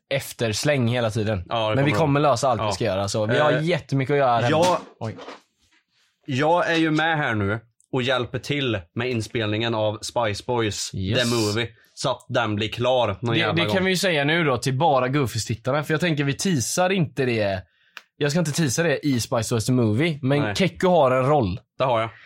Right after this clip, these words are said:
Speaker 1: Han har en roll. Han har blivit intagen från, med sin erfarenhet från S V T-serien Från trakten.
Speaker 2: Japp.
Speaker 1: Så, eh, har han kommit in i Spice Boys The Movie och har en roll här nu som,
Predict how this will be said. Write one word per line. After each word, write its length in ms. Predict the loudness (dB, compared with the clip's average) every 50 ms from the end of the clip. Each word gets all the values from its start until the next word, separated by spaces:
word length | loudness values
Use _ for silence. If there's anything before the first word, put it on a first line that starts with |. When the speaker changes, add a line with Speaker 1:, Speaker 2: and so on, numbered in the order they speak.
| -20 -12
Speaker 1:
Han 180 | -4 0 2 4
har 180 | 4 4 4 4
en 100 | 4 4
roll. 360 | 4 4 4 2 2 0 0 0
Han 160 | 0 0 2
har 80 | 2
blivit 240 | 2 2 2 0 0
intagen 640 | 0 0 2 2 2 2 4 4 4 4 4 2 2
från, 380 | 2 2 2 4 4 4 4 2
med 300 | 0 0 0 0 0 0
sin 280 | 0 2 2 2 2 0
erfarenhet 720 | 0 2 0 0 2 0 0 2 2 2 0 0 -2 -4
från 240 | -4 -2 0 0 0
S 280 | 0 -2 -2 -2 -2
V 80 | -2 -2
T-serien 600 | 0 0 -2 0 0 0 0 0 -2 -2 -2 -4 -6 _ -12 -8 -4
Från 380 | -2 0 0 2 0 0 -2 -4 -6 -6 -2
trakten. 640 | -2 -2 -2 -2 -6 -10 -4 -2 -2 0 0 -2 -4 -4
Speaker 2:
Japp. 240 | -4 -2 -2 -2 -2 -4 -10 -20 -20 -20 -14 -8
Speaker 1:
Så, 400 | -6 -2 0 2 2 2 2 2 2
eh, 1080 | 0 -2 -6 _ _ _ _ _ -6 -2 0 0 2 2 0 0 0 0 0 0 2
har 120 | 4 6 6
han 140 | 6 4 4
kommit 200 | 2 2 2 2
in 200 | 2 2 2 0
i 460 | 0 0 0 2 2 2 2 0 0 0
Spice 280 | 0 0 0 2 2 2
Boys 100 | 0 0
The 80 | 2 2
Movie 380 | 2 4 4 2 2 2 2
och 140 | 2 2 4
har 180 | 4 4 4 4
en 140 | 4 2
roll 300 | 2 2 2 2 2 2
här 200 | 0 0 0 0
nu 200 | 0 -2 -2 -2
som, 400 | -2 -2 0 0 0 0 -2 -2